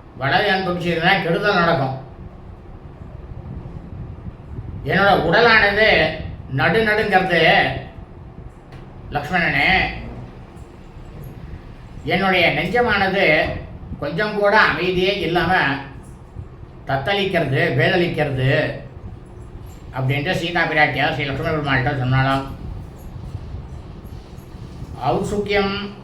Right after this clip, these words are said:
பரமம் சாபி அதிருத்திஷ்ய பராமமா சூன்யாமேவ ச பசியாமி பிருத்திவீம் மிருதுலோசனா."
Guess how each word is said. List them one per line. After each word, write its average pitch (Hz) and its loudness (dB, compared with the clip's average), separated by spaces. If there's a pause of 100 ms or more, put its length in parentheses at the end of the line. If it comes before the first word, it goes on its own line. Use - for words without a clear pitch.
(220)
பரமம் 170 0
சாபி 135 -2 (1500)
அதிருத்திஷ்ய 190 0
பராமமா 139 0 (880)
சூன்யாமேவ 185 2
ச 165 2
பசியாமி 143 -2 (560)
பிருத்திவீம் 160 2 (2000)
மிருதுலோசனா." 160 2